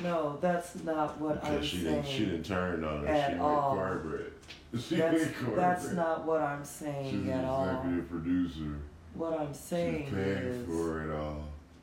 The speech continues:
Speaker 1: I love
Speaker 2: Do we
Speaker 1: the
Speaker 2: have to
Speaker 1: whole
Speaker 2: pay for this?
Speaker 1: random conversations format. I love that. You know what I'm
Speaker 2: Mm.
Speaker 1: saying?
Speaker 2: Mm.
Speaker 1: But the thing it is,
Speaker 2: Mm, mm, mm, mm, mm,
Speaker 1: if you
Speaker 2: mm.
Speaker 1: guys want me to do the podcast solo.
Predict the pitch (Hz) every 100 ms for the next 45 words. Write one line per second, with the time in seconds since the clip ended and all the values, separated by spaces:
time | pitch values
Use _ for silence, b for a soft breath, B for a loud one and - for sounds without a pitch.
0 | - - - - 160 170 170 170 156 123
1 | 160 135 156 156 151 131 143 147 156 165
2 | - 156 160 156 156 147 165 156 143 147
3 | 160 151 - 139 - 160 151 143 131 120
4 | 117 - - 120 123 127 131 139 120 117
5 | 110 98 - 131 127 127 120 120 120 127
6 | 123 120 120 - - 80 80 76 117 -
7 | 147 156 147 - 160 156 143 139 131 147
8 | 156 123 113 110 - 82 98 90 - 95
9 | - 113 107 87 98 110 110 104 185 165
10 | 240 214 220 196 180 190 170 175 160 160
11 | 160 160 170 170 156 156 170 147 139 -
12 | 165 160 139 123 120